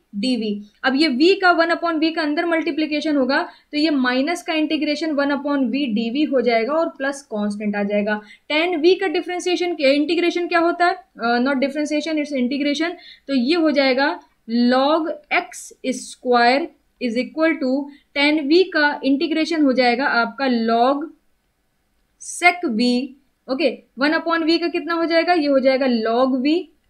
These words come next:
प्लस, अब इस कांस्टेंट को भी हम लोग log c के टर्म में लिख सकते हैं क्योंकि सारी चीज़ें log में है। तो ये हो जाएगा log एक्स स्क्वायर, ये हो जाएगा log sec v upon v। log alpha minus beta क्या होता है, log alpha upon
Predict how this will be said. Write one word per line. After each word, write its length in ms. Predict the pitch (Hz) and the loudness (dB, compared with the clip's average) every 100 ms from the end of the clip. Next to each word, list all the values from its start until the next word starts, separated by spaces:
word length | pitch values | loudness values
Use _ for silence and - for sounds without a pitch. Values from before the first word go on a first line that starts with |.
| - | -4
प्लस, 220 | 302 220 240 | -4 -2 -4
अब 100 | 247 | -4
इस 160 | 269 | -4
कांस्टेंट 480 | - 269 277 349 330 | -2 0 0 -2 -2
को 100 | 320 277 | -2 -2
भी 160 | 262 294 | -2 0
हम 160 | 269 | 2
लोग 160 | 277 262 | 2 2
log 240 | 247 247 | 0 -2
c 180 | - 269 | -4 -4
के 80 | 254 | -2
टर्म 180 | 240 240 | -2 -2
में 120 | 247 | -2
लिख 160 | 247 233 | -2 -4
सकते 240 | 240 247 | -6 -6
हैं 60 | 311 | -6
क्योंकि 180 | 302 | -4
सारी 280 | 302 240 247 | -2 0 0
चीज़ें 240 | 262 254 254 | -2 -2 0
log 260 | 226 214 | 0 0
में 160 | 208 208 | 2 0
है। 120 | 208 208 - - | 0 -6 -14 -10
तो 60 | 285 | -2
ये 100 | 320 | 2
हो 140 | 311 | 2
जाएगा 340 | 262 254 247 277 330 - - | 4 4 4 2 0 -10 -6
log 320 | 240 269 294 294 | 0 2 2 0
एक्स 360 | 254 302 - 262 | -4 -4 -4 -6
स्क्वायर, 480 | - - 240 247 302 294 _ - | -6 -2 2 4 2 -4 _ -6
ये 80 | 285 | 0
हो 140 | 294 254 | 2 4
जाएगा 340 | 247 240 277 | 4 2 2
log 600 | 269 233 233 240 269 277 311 - _ _ _ | 2 2 4 4 2 0 -8 -12 _ _ _
sec 440 | - - 349 349 277 | -16 -2 0 0 -2
v 180 | 226 254 262 285 - _ 226 | 0 0 0 -4 -12 _ -6
upon 400 | 208 240 240 226 | -2 0 0 0
v। 140 | 214 208 | 0 0
log 200 | 233 240 | 2 2
alpha 260 | 247 269 294 | 2 0 0
minus 300 | 285 294 294 | 0 0 -2
beta 240 | 269 302 294 | -6 -4 0
क्या 100 | 330 | 2
होता 240 | 330 339 | 4 4
है, 140 | 311 - - - | 0 0 -12 -4
log 180 | 247 254 | 0 2
alpha 340 | 254 - 320 - | 0 -2 -4 -2
upon 380 | 220 240 285 | -2 -2 -2